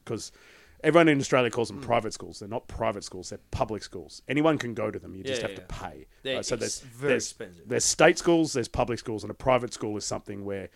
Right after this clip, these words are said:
Speaker 1: you have to be something to go there.
Speaker 2: Right.
Speaker 1: So, like, you have to be Catholic, or you have to be Jewish, or you have to be something to go there. That's a private school.
Speaker 2: So it's fair to say, 'cause I,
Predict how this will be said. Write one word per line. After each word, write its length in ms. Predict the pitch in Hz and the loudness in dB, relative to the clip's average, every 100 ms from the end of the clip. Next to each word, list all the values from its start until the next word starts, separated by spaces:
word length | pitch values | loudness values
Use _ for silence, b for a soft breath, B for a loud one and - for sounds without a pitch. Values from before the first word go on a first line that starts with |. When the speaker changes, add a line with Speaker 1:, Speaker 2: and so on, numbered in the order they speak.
| b - | b -8
Speaker 1:
you 120 | 110 | -2
have 180 | 127 - | -2 -2
to 100 | 107 | -8
be 400 | - 131 127 113 | -2 -2 0 -2
something 480 | - 101 104 98 | -6 -8 -8 -12
to 120 | 90 98 | -12 -8
go 280 | 101 101 | -6 -4
there. 380 | 98 98 92 90 98 | -6 -8 -10 -12 -16
Speaker 2:
Right. 760 | 104 104 104 104 101 92 85 | -14 -12 -10 -10 -10 -14 -14
Speaker 1:
So, 200 | 80 110 | -8 -4
like, 280 | 107 101 - | -4 -6 -6
you 160 | 104 - | -8 -6
have 200 | 110 - | -10 -8
to 60 | |
be 120 | 95 95 | -12 -8
Catholic, 400 | 98 - 98 98 | -10 -10 -12 -10
or 80 | |
you 100 | 95 | -10
have 240 | 87 98 - | -10 -10 -10
to 60 | |
be 80 | 90 | -14
Jewish, 340 | 90 87 85 95 | -12 -12 -12 -12
or 100 | 90 | -14
you 120 | 90 | -12
have 200 | 95 - | -12 -12
to 60 | |
be 80 | 90 | -14
something 300 | 92 95 87 | -14 -14 -16
to 60 | 87 | -16
go 140 | 92 | -16
there. 120 | 82 | -14
That's 240 | 87 101 90 | -12 -12 -12
a 20 | |
private 340 | - 90 82 | -14 -14 -14
school. 180 | - - _ | -20 -20 _
Speaker 2:
So 200 | - 220 | -4 -2
it's 100 | 214 | -2
fair 180 | - 254 | -2 -2
to 60 | 220 | -2
say, 400 | - 190 104 107 | -4 -4 -6 -8
'cause 180 | - | -8
I, 140 | 165 | -6